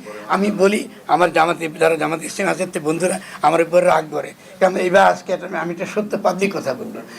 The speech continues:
যে যিনি, যার সঙ্গে আমি এই কথাটা বলেছিলাম বহু বছর আগে, তিনি মরহুম, তার মাগফিরাত কামনা করি। তিনি ছিলেন মীর কাসিম। কাসিম ভাইকে বহুদিন আগে বলেছিলাম,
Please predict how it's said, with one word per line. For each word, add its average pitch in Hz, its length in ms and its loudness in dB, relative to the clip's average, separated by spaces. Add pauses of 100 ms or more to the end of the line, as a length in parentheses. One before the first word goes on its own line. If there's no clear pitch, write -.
(180)
যে 180 80 4 (120)
যিনি, 214 200 4 (120)
যার 202 240 4
সঙ্গে 240 280 4 (380)
আমি 180 120 2 (100)
এই 170 120 -2
কথাটা 190 300 0 (140)
বলেছিলাম 180 400 -2 (100)
বহু 202 120 4 (120)
বছর - 220 -6 (100)
আগে, 113 140 -12 (360)
তিনি 175 160 4 (120)
মরহুম, 147 300 -2 (840)
তার - 200 2
মাগফিরাত 151 440 -2
কামনা - 300 -8
করি। 104 140 -14 (1120)
তিনি 185 220 2
ছিলেন 175 200 0 (120)
মীর 165 200 -2
কাসিম। 135 260 -4 (920)
কাসিম 175 300 2
ভাইকে 208 280 4
বহুদিন 214 360 2
আগে 170 160 -2
বলেছিলাম, 147 360 -6